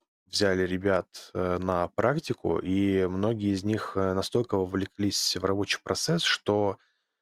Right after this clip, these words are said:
э, были на грани того, чтобы забросить учёбу. Но, скажем так, э, наши коллеги очень сильно мотивировали их не бросать, потому что всё-таки нужна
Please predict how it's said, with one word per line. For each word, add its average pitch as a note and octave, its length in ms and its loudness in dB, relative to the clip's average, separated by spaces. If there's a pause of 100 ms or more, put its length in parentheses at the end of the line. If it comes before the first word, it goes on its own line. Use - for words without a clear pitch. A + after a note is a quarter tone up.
(160)
э, G2+ 300 2
были G#2 260 2
на G2+ 140 0
грани G2+ 300 0
того, G2+ 200 0
чтобы F#2+ 220 -6
забросить F#2+ 440 0
учёбу. - 480 -4 (580)
Но, G2+ 500 0
скажем F#2+ 380 -4
так, F#2+ 220 0 (160)
э, F#2 340 2
наши F2+ 680 2
коллеги G2 380 0
очень F#2 260 0
сильно G2 260 0
мотивировали F#2 640 0
их - 180 -6
не F2+ 260 -2
бросать, F2+ 500 -2 (120)
потому F2 180 -4
что E2+ 500 -2
всё-таки - 640 -4 (480)
нужна F2 680 -2